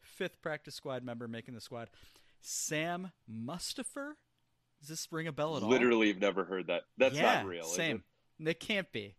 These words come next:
Speaker 1: It can't be. I have no idea who that is.
Speaker 2: Lucifer? What was his name?
Speaker 1: <laughs> Might as well be.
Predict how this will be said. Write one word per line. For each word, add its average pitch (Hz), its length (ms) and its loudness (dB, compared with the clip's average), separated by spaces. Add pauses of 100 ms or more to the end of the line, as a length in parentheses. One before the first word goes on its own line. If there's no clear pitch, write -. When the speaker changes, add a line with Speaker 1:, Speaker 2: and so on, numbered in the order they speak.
(100)
Speaker 1:
It 139 120 -6
can't 113 280 -8
be. 98 100 -6
I 101 60 -6
have 110 100 -8
no 110 160 -8
idea 104 240 -4
who 196 80 -6
that 220 140 -6
is. 233 120 -6
Speaker 2:
Lucifer? 269 320 -4
What 135 180 2
was 214 140 -2
his 240 140 -8
name? 285 320 -6 (100)
Speaker 1:
<laughs> - 720 -2
Might 147 280 -6
as 131 140 -12
well 123 160 -6
be. 107 180 -12